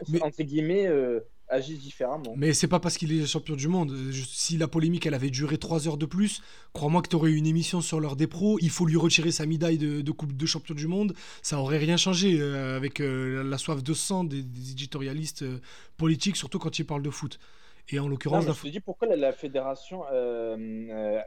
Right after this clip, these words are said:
Speaker 2: est à,
Speaker 1: Mais non,
Speaker 2: agit
Speaker 1: si,
Speaker 2: plus
Speaker 1: ils ont,
Speaker 2: rapidement
Speaker 1: ils ont appris,
Speaker 2: dans ce
Speaker 1: ils ont
Speaker 2: fait
Speaker 1: appris de
Speaker 2: que
Speaker 1: leurs erreurs. Le, le, l'affaire Benzema à Valbuena a, a forgé beaucoup plus de. Rappelle-toi l'histoire du blackface avec Griezmann, c'est avant la Coupe du Monde. Mais c'est juste que, voilà, il faut, ils ont compris comment ça marchait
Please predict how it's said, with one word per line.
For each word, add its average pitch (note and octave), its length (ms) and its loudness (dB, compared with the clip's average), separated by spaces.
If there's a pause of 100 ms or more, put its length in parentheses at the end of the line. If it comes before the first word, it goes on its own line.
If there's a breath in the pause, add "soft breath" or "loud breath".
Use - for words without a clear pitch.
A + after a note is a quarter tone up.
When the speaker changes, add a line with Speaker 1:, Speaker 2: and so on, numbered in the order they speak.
Speaker 2:
est - 180 -4
à, B2 220 0
Speaker 1:
Mais F#3 80 6
non, G#3 300 8
Speaker 2:
agit - 100 2
Speaker 1:
si, D#3+ 80 2
Speaker 2:
plus E3+ 100 2
Speaker 1:
ils D#3 180 0
ont, E3 120 6
Speaker 2:
rapidement D3+ 80 -4
Speaker 1:
ils D#3+ 160 2
ont E3+ 60 4
appris, E3 260 0
Speaker 2:
dans D3 180 -2
ce - 60 -4
Speaker 1:
ils D3+ 120 0
ont D#3+ 40 2
Speaker 2:
fait D#3 60 2
Speaker 1:
appris - 200 -4
de D3 60 -2
Speaker 2:
que D3 60 -2
Speaker 1:
leurs C#3 200 -2
erreurs. F3 420 -2
Le, C3+ 200 -6
le, D3+ 160 0
l'affaire D#3 420 0
Benzema E3 460 0
à D#3 40 2
Valbuena D3+ 720 -2
a, B2+ 80 -10 (380 loud breath)
a B2+ 100 -8
forgé D3 400 0
beaucoup D3+ 260 -4
plus E3 280 -4
de. D3+ 340 -2
Rappelle-toi C#3+ 460 -4
l'histoire D#3 320 -4
du C3+ 80 -6
blackface D#3 420 -2
avec C3+ 140 -6
Griezmann, D#3+ 400 -2
c'est C#3+ 140 -8
avant D#3 340 -4
la D#3 100 -4
Coupe C#3+ 160 -10
du C#3+ 100 -8
Monde. F3+ 300 -2 (500 loud breath)
Mais C3 120 -4
c'est C3+ 160 -4
juste D#3 240 -4
que, D#3 180 -2
voilà, D#3+ 220 -2
il E3 60 -2
faut, - 200 -10
ils C3+ 400 -6
ont C3+ 60 -6
compris E3 560 -2
comment C#3+ 200 -8
ça B2+ 140 -10
marchait F#3 460 -4